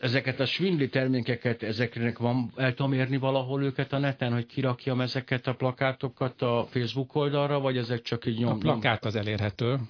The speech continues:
Speaker 2: az
Speaker 1: Aha.
Speaker 2: meg, sőt, azt hiszem, hogyha ezt beírja valaki, hogy svindli termékek,
Speaker 1: Hát
Speaker 2: akkor
Speaker 1: beírom
Speaker 2: az
Speaker 1: én,
Speaker 2: valószínűleg
Speaker 1: hát.
Speaker 2: be is fog jönni.
Speaker 1: Elvégzem én ezt a feladatot a,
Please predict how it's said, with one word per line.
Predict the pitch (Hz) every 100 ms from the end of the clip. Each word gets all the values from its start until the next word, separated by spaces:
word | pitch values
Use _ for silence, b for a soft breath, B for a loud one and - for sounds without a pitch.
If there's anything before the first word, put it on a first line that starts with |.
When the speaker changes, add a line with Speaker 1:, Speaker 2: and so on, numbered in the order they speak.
| - 208
Speaker 2:
az | 98
Speaker 1:
Aha. | 104 127
Speaker 2:
meg, | 127 101 104 98
sőt, | - 120
azt | 107
hiszem, | 104 - 104
hogyha | 101 - 101 98 - b b _
ezt | 120 117
beírja | 107 107 104
valaki, | 104 92 101
hogy | 101
svindli | - 120 107 104
termékek, | - 110 110 110 - 123
Speaker 1:
Hát | 113
Speaker 2:
akkor | 87 -
Speaker 1:
beírom | 76 73 80 78
Speaker 2:
az | 110
Speaker 1:
én, |
Speaker 2:
valószínűleg | 117 104 - 104
Speaker 1:
hát. | 104
Speaker 2:
be | 101
is | 95
fog | - 101 104
jönni. | 98 95 135
Speaker 1:
Elvégzem | - 139 113 107 101 107 104
én | 104
ezt | 98
a | 107
feladatot | - 120 107 104 101 101 107
a, | 98